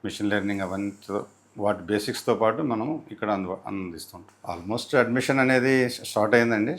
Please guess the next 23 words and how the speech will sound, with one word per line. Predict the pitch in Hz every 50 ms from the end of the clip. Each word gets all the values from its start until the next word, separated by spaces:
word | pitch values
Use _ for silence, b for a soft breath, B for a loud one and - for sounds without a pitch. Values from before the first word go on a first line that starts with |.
| - -
స్టార్ట్ | - 101 101 98 110 107
అయింది. | 104 107 147 165 190 151 104 101
It | 92 101 98
will | 95 95 90 98
go | 104 107 104
up | 101 104 - -
to | 101 98 95 95 95 90 - - _ -
next | 98 - - 107 90 -
two | 110 107 104
months, | 110 120 - - - - - _ _ - 98
జూలై, | 95 101 101 98 95 92
ఆగస్ట్ | 95 98 95 - - - - - _ _ _ _ _ _ _ _ _ _ _ _ _ _ _ _ _ _ _ _ -
కూడా. | 98 95 120 - - - 98 107
Any | 110 123 131 127 120
management | 117 117 120 123 117 110 113 117 110 104 - 113 110 110 - - 104
admission | 101 101 104 101 - 113 104 90 104
test | 98 - - 98 - -
qualify | 98 98 95 90 - 98 95
అయ్యి | 98 120 - - _ _ _ _ _ _ _ _ _ _ _ _ _ _ - 101 101 123 117
రిక్వైర్డ్ | 117 - - 127 120 117 110 101 101 104 98 95 90 - - - - - _ - 107 104
గ్రేడేషన్ | 104 104 107 110 104 - 123 120 117 107
మార్క్స్తో | 101 101 101 - - - - - _ _ _ _ - 101 98 95
వస్తే | - - - 165